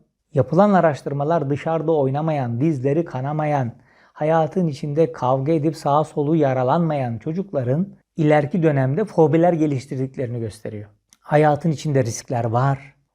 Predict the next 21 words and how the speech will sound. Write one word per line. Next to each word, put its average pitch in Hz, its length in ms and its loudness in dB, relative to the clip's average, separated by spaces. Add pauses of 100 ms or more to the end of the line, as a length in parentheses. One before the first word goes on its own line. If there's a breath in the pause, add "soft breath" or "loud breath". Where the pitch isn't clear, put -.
(100)
O 147 120 -2
risklere 143 520 -2
karşı 123 400 -6
nasıl 139 340 -6
davranması 120 600 -6
gerektiğini 117 960 -2
birlikte 120 480 -4
konuşup 135 560 -8
belirlemek 110 640 -4
lazım. 107 500 -2 (420 soft breath)
Onu 151 420 0 (520 soft breath)
akvaryumda, 131 800 -2
fanusta 139 960 -6
bir 135 140 -2
balık 135 340 -2
gibi 127 180 -6
yetiştirmenin 123 680 -6
anlamı 117 400 -4
yok. 143 340 2
Hayat 123 340 -6
okyanus. 120 640 -6